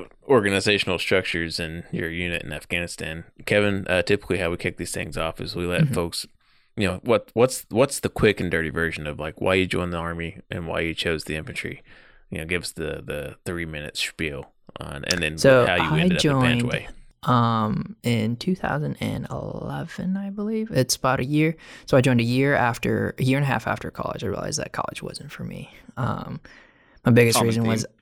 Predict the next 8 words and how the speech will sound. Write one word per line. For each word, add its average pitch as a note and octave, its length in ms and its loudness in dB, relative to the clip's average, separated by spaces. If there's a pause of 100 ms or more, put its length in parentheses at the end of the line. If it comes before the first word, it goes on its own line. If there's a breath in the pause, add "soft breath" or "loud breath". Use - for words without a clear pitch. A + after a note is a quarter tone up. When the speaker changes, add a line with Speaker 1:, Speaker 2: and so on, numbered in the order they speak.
(380)
Speaker 2:
yep. - 340 6 (380 loud breath)
Uh, A#2 380 4 (560)
so - 180 4
I B2+ 160 6
was C3 80 2
actually C#3 280 0
writing A2+ 280 2
this - 320 -4